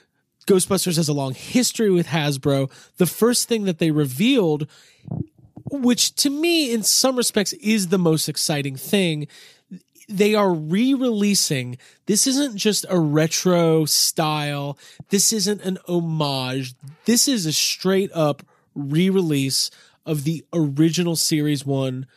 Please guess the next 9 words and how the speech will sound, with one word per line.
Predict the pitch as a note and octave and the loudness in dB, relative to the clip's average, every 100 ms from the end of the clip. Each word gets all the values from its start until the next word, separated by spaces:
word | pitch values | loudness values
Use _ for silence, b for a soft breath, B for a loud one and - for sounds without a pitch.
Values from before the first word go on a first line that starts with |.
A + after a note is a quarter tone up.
| b b | b b
Kenner | - F3 C#3+ | -2 0 0
Ghostbusters. | C3 B2+ A#2+ A#2+ A#2+ - B2 | -2 -4 -4 -6 -6 -6 -4
So | - C#3+ | -2 -2
that | C3+ C#3 C3+ | 0 0 0
is | C3 B2 - b b - | -2 -4 -8 b b -2
Winston, | D3 D#3+ D#3+ F3 D3+ C#3+ | 0 2 0 0 -2 0
Ray, | C3+ C3 B2+ B2+ _ _ - | 0 0 -2 -4 _ _ -12
Peter, | - C#3+ C3 B2+ B2+ B2 _ _ _ _ | -4 -2 -2 -4 -6 -10 _ _ _ _
Egon, | E3+ D#3 C#3 B2 A#2 A#2 | -4 -2 -2 -4 -8 -10